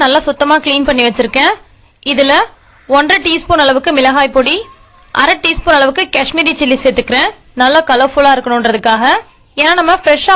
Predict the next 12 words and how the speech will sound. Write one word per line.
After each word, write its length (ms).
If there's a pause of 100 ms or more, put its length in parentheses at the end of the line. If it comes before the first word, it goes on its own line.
மசாலா 340
அரைச்சு 300
செய்யறதுனால 500 (540)
அதுல 260
அவ்வளோ 200 (100)
கலர்ஃபுல்லா 460
இருக்காது, 280 (140)
ஆனா 120 (140)
டேஸ்ட் 300
வைஸ் 200 (180)
ரொம்ப 280
ரொம்ப 140